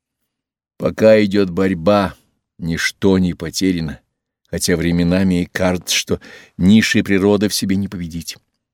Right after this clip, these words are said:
Если б могли видеть, кто и как раздувает уснувшие желания,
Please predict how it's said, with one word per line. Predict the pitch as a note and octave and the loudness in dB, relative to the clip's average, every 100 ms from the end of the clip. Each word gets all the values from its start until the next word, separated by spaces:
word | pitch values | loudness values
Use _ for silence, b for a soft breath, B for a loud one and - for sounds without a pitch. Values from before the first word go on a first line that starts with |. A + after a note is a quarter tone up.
| _ _ _ _ - | _ _ _ _ -2
Если | F#2+ - | 0 2
б | G2 | 0
могли | A2 A2 G#2 A2 | 2 2 2 2
видеть, | G#2+ G#2+ G#2+ | 4 2 0
кто | - - A#2 | -2 -2 2
и | A2+ | 2
как | A2 A#2 A2 | 2 0 2
раздувает | A2 G#2 F2+ G#2 A#2 A2+ G2+ | 0 2 2 2 4 2 0
уснувшие | G2 - A2+ G#2+ G2+ | -6 -2 -2 0 -2
желания, | F2 F#2+ G#2 A2+ G2 | 0 2 4 2 0